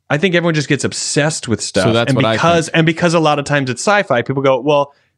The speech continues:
Speaker 1: that's nerdy because nerds like sci-fi stuff." Whereas I'm like, I, I think, I think nerd is maybe this other type of personality, but it isn't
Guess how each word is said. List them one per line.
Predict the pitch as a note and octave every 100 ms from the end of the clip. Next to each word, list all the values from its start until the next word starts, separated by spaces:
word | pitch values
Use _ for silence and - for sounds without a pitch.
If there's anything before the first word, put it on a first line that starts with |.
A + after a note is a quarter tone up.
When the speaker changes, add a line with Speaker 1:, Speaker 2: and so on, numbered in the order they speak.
| -
Speaker 1:
that's | C#3 E3+ -
nerdy | B2+ C3+ E3 E3+ D3 C3
because | C3 - B2+ A2+
nerds | A#2 C#3 D3 C3 A2 G#2+
like | A2 A2 -
sci-fi | - C3+ C#3 - F#2+
stuff." | F#2+ - F#2+ B2+
Whereas | C3+ C3
I'm | B2+
like, | B2+ B2+ - _ _ _ _ _ _
I, | C#3 -
I | C#3
think, | C#3+ E3 C#3 - _ _
I | C#3+ D3
think | F#3+ D#3+
nerd | A#2+ B2+ C3 C3+ D#3+
is | A#2 A#2
maybe | A#2 B2 A2
this | A#2+ -
other | - B2 B2+ A2+ G#2+ _ -
type | - A#2+ A#2+
of | A2+ - _ _
personality, | - C3 - A2+ G#2+ B2+ C#3 A2+ F#2+
but | F#2 G#2
it | G#2
isn't | - C#3 C3+ B2+